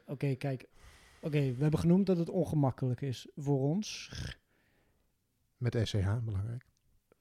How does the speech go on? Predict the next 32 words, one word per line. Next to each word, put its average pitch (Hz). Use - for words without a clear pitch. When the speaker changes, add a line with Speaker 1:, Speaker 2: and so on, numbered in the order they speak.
Speaker 1:
Verschrikkelijk 143
dat 156
het 139
ongemakkelijk 135
voor 139
ons 160
is. 190
Maar 147
daar, 143
daar 147
stappen 151
we 160
ook, 165
zeg 160
maar, 170
daar 139
zijn 147
we 143
heel 175
snel 190
overheen 175
gestapt. -
Zo -
van, 127
"Oh 147
jeetje, 147
ja, 147
jammer, 151
maar 147
sessa." 139
Speaker 2:
Ja, 165
ja. 135